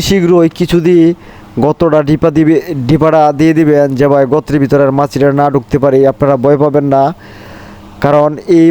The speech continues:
মাছিটা গর্তের মাঝে যখন আটকিয়ে দিবেন, মাছিগুলো চলে যাবে না, এখানেই কিছু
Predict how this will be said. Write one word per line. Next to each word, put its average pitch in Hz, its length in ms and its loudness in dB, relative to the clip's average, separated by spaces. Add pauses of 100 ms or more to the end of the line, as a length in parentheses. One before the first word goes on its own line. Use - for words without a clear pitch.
মাছিটা 170 360 0
গর্তের 170 240 -2
মাঝে 165 160 0
যখন 160 180 0
আটকিয়ে 170 340 -2
দিবেন, 160 220 2 (100)
মাছিগুলো 156 320 0 (100)
চলে 165 220 2
যাবে 160 220 0
না, 151 80 2 (320)
এখানেই 190 420 0
কিছু 170 200 -2